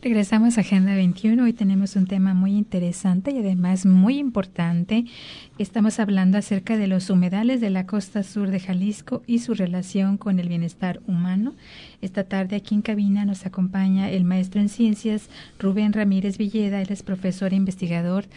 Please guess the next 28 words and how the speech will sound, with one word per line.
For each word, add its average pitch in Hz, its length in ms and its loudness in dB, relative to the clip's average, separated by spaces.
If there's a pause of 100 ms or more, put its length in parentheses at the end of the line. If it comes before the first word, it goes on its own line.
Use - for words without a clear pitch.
(280)
del 208 200 2
Departamento 190 680 0
de 185 80 -2
Ecología 180 500 -2
y 208 100 0
Recursos 185 440 -6
Naturales. 190 720 0 (380)
Y - 20 -14
bueno, 214 180 0
ya 214 100 0
hablamos, 208 580 0
eh, 185 320 0
acerca 196 460 -6
del 190 180 -4
contexto, 214 800 0 (400)
eh, 185 420 -2 (180)
de 208 220 -4
estos 202 480 -6 (100)
humedales, 196 840 0 (260)
algunas 196 300 0
de 202 60 -2
las 185 260 -4
estrategias 190 760 -4
que 196 100 -4
hay 196 120 -2
para 196 280 -4
su 190 160 -6
conservación, 180 640 -6